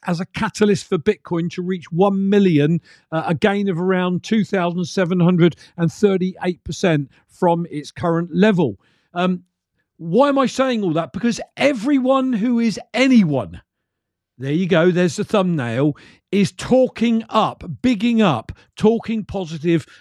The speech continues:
about Bitcoin. If you look at this chart, this, you know, ninety percent, a new record, ninety percent of all Bitcoin has not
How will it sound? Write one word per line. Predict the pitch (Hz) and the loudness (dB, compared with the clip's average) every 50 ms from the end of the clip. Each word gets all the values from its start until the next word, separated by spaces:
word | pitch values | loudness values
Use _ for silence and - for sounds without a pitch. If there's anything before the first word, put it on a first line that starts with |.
| _ - | _ -4
about | 156 147 127 180 165 160 156 151 - _ _ _ - | -4 -2 0 2 2 2 2 0 -4 _ _ _ -6
Bitcoin. | 139 120 196 170 - - - 175 131 110 110 | -2 -2 -2 -2 -2 -4 -2 0 0 0 -2
If | 135 - - | -4 -2 0
you | 220 214 | 2 4
look | 240 277 - 294 | 4 2 2 -2
at | 285 - | -6 -4
this | - 302 - | -4 -4 -4
chart, | - - - - - 311 320 294 175 110 92 - _ _ _ _ _ _ _ _ _ _ _ - | -6 -8 -10 -4 0 2 2 2 2 0 -4 -8 _ _ _ _ _ _ _ _ _ _ _ -2
this, | 170 269 302 269 - - - _ _ _ _ _ _ _ _ | 0 2 2 2 0 -4 -14 _ _ _ _ _ _ _ _
you | - 254 262 | -2 0 2
know, | 240 240 254 220 - _ _ _ _ _ - | 4 4 2 2 -2 _ _ _ _ _ -6
ninety | 180 202 254 269 294 320 311 311 302 - - - 302 294 269 - | -4 -2 0 0 2 2 2 0 0 0 2 4 4 6 4 4
percent, | - - 262 208 - - 285 294 254 196 - | 2 0 -2 0 0 0 2 2 2 2 0
a | 208 | -2
new | 214 226 277 285 277 247 | 0 4 6 6 6 4
record, | 277 254 - - 220 190 143 | 2 -2 0 0 0 0 0
ninety | 185 202 240 277 294 311 320 311 - - - 294 269 | -2 -4 -4 -4 -4 -4 -6 -6 -6 -6 -4 -4 -4
percent | - - 285 226 - - 285 269 247 143 110 - _ _ - - _ | -4 -6 -10 -8 -4 -2 0 0 0 -2 -6 -8 _ _ -20 -10 _
of | - 190 151 - - | -2 -2 -2 -2 -2
all | - 220 262 269 277 294 277 202 _ _ _ - | 2 4 4 6 6 4 2 0 _ _ _ -4
Bitcoin | 269 269 247 _ - - 196 180 156 147 151 175 170 - - - - | -4 -4 -4 _ 0 2 4 4 6 4 4 2 0 -2 -4 -12 -8
has | - - 220 190 131 151 | -2 0 0 0 0 0
not | 185 190 202 240 262 254 - - - | 0 2 2 2 0 -2 -4 -14 -20